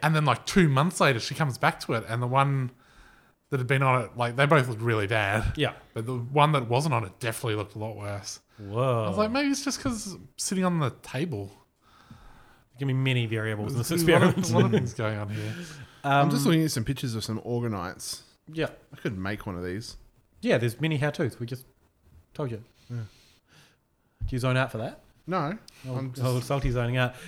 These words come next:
Speaker 2: Now,
Speaker 3: just
Speaker 2: a bit of a
Speaker 3: looking at
Speaker 2: pri-,
Speaker 3: them.
Speaker 2: bit
Speaker 3: I'm
Speaker 2: of a
Speaker 3: just actually
Speaker 2: primer on
Speaker 3: looking
Speaker 2: what
Speaker 3: at them.
Speaker 2: orgone is. Do you guys
Speaker 1: Mm.
Speaker 2: remember that?
Speaker 3: Fuck you, cunt.
Speaker 2: Um,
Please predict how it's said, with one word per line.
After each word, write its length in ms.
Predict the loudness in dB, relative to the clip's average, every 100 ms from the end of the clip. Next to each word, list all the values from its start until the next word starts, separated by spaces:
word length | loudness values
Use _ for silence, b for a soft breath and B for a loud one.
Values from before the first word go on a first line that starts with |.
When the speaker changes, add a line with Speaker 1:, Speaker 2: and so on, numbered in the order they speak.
| B -2
Speaker 2:
Now, 200 | 2 2
Speaker 3:
just 60 |
Speaker 2:
a 40 | 2
bit 40 |
of 60 | 2
a 20 |
Speaker 3:
looking 80 | 6
at 60 |
Speaker 2:
pri-, 80 | 6
Speaker 3:
them. 80 | 4
Speaker 2:
bit 100 | 0 -4
Speaker 3:
I'm 80 |
Speaker 2:
of 0 |
a 20 | -2
Speaker 3:
just 80 | 2
actually 160 | 4 6
Speaker 2:
primer 160 | 6
on 80 | 6
Speaker 3:
looking 80 | 4
Speaker 2:
what 100 | 4
Speaker 3:
at 60 | 4
them. 100 | 4 4 4 2
Speaker 2:
orgone 100 | -2
is. 300 | -4 -6 -12
Do 80 | -2
you 60 | 0
guys 100 | 0
Speaker 1:
Mm. 100 | -2
Speaker 2:
remember 160 | -4 -4
that? 100 | -8 -12 -16 -16 -20 -20 -16 0 B B B B B B B B B
Speaker 3:
Fuck 200 | -16 -14
you, 60 | -14
cunt. 480 | -12 -14 -14 -10 4
Speaker 2:
Um, 880 | 6 8 6 4 2 0 -2 -6